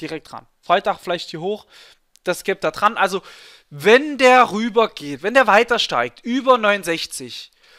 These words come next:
muss das nicht an der sechzehntausend enden. Das ist alles, was ich sagen will. Ne?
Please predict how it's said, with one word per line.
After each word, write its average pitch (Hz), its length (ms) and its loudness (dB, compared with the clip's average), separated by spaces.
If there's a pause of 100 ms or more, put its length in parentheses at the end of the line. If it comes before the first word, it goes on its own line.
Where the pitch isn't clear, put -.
(240)
muss 214 360 -4
das 190 200 -8
nicht 233 240 -8
an 214 100 -10
der 214 100 -2
sechzehntausend 185 800 -8
enden. 131 280 -14
Das 208 200 -2
ist - 200 -8
alles, 262 360 -2
was 240 160 -4
ich 208 100 -10
sagen 151 360 2
will. 113 200 -12 (240)
Ne? 185 380 -14